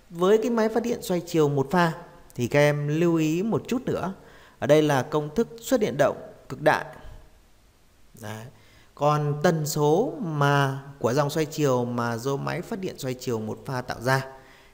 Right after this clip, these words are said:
thì nó được xác định bằng N nhân với P.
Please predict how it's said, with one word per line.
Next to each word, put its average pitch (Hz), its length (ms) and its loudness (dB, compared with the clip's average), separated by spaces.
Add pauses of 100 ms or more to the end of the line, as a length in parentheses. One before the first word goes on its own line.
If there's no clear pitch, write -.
thì 113 220 -4
nó 110 140 -2
được 147 180 -4
xác 156 180 -8
định 165 180 -8 (260)
bằng 107 400 -8
N 117 40 -4 (480)
nhân 110 260 -8
với 107 200 -8
P. - 160 -6